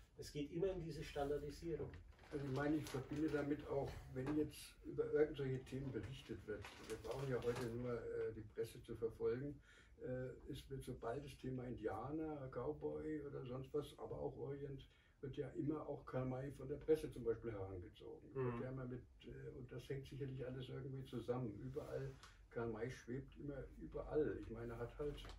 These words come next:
Speaker 2: äh, unsere Gesellschaft, unser Denken viel geprägt. Ich meine, das hat sicherlich damit zu tun, dass ihn eben auch so viele Millionen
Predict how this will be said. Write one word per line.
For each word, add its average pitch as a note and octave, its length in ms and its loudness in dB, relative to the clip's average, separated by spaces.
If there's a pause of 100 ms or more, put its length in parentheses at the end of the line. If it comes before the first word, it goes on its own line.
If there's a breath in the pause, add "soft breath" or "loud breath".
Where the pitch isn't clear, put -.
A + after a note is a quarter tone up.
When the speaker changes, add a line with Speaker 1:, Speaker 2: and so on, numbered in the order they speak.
Speaker 2:
äh, - 260 -6
unsere C3 240 -4
Gesellschaft, B2 600 -2
unser C#3 240 -2
Denken A2+ 500 -2 (1000)
viel F3 220 -2
geprägt. - 600 6 (260)
Ich A#2+ 100 -8
meine, B2 260 -4
das B2+ 160 -8
hat - 120 -10
sicherlich D3+ 440 -4
damit D#3+ 260 -2
zu D3+ 120 -10
tun, C#3+ 360 -2
dass C#3 200 -4
ihn C#3 180 -6
eben D#3 280 -2
auch - 280 -2 (340 soft breath)
so C3+ 100 -6
viele C3 260 -2
Millionen C3+ 560 4